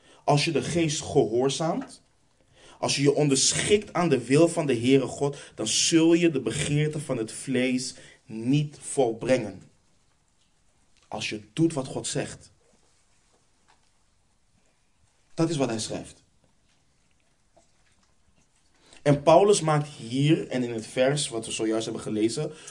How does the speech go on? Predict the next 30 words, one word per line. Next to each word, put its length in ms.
zo 360
duidelijk. 480
En 180
dit 160
is 100
wat 140
we 60
goed 220
moeten 220
begrijpen. 580
Je 160
kunt 220
niet 240
zowel 920
de 180
wil 200
van 140
de 100
Heere 260
God 240
doen, 360
als 160
de 80
wil 160
van 140
je 80
vlees. 500
Het 120
kan 140
niet. 220